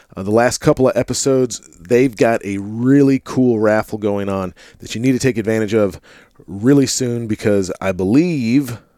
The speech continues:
the drawing will be held on March eighteenth.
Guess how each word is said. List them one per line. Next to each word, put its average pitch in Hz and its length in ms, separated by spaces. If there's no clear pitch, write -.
the 101 80
drawing 143 400
will 123 80
be 120 120
held 139 280
on 101 300
March 110 580
eighteenth. - 760